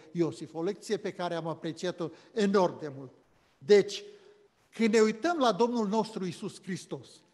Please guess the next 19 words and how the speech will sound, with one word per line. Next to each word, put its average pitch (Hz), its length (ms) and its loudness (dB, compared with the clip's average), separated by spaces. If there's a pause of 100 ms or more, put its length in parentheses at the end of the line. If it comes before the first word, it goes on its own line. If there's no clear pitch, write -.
(260)
El 254 240 2
a 294 80 0
fost 226 300 0
Cel 254 240 0
care 220 260 -2
s-a 185 200 -4
coborât, 180 500 -2
dar 175 180 0
de 170 160 -4
la 160 180 0
sine 233 640 -2
inițiativă 202 800 -2
s-a 240 180 -4
coborât 254 440 -4
Domnul 262 280 -6
Iisus 247 300 -12
pe 254 120 -2
pământ. 247 360 -2 (640)
Nu. 320 360 -4